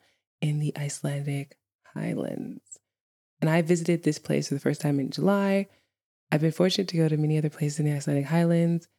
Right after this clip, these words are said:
but this blew me away. So just to give you some background, Hveragerðir is one of Iceland's largest geothermal areas, but it's tucked away in, of course, the central highlands. To access anywhere in the highlands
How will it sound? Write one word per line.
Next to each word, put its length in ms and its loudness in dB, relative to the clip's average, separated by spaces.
but 680 -2
this 180 -4
blew 240 -6
me 160 -6
away. 300 -8
So 80 4
just 160 4
to 60 6
give 60 6
you 40 6
some 140 2
background, 840 2
Hveragerðir 1040 2
is 100 -6
one 160 2
of 100 0
Iceland's 680 -2
largest 560 -2
geothermal 500 -4
areas, 720 2
but 100 4
it's 200 0
tucked 260 -2
away 360 4
in, 580 0
of 80 -4
course, 380 -6
the 140 -2
central 500 -2
highlands. 680 0
To 160 -4
access 680 -2
anywhere 420 2
in 140 -2
the 40 -6
highlands 420 -6